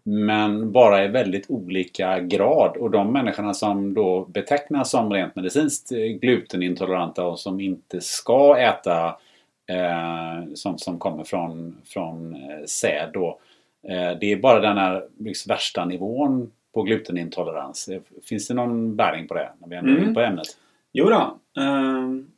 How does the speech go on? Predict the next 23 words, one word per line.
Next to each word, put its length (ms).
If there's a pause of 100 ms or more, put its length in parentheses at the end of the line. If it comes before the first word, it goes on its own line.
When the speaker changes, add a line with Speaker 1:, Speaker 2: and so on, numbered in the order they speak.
(200)
Speaker 2:
det 100
finns, 500
finns 260
väl 100
en 140
del 200
forskning 300
som 140
visar 280
att 420
gluten 420
ger 180
lite 380
läckande 520
tarm 300
hos 140
alla, 300
liksom 260
att 80
det 80
irriterar 520
tarmarna, 460 (1120)
eh, 60